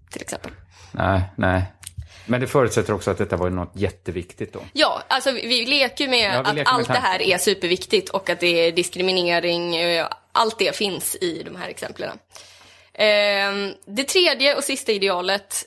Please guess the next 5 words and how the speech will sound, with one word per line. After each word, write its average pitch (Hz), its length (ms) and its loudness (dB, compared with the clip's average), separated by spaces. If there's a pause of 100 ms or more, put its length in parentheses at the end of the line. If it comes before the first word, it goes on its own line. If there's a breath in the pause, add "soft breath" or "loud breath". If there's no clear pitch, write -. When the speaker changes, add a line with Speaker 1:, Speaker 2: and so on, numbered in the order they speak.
Speaker 1:
eh, 175 360 -4
är 170 300 0
den 170 380 -4 (540)
inkluderande 233 1120 0 (220)
representationen. - 920 -12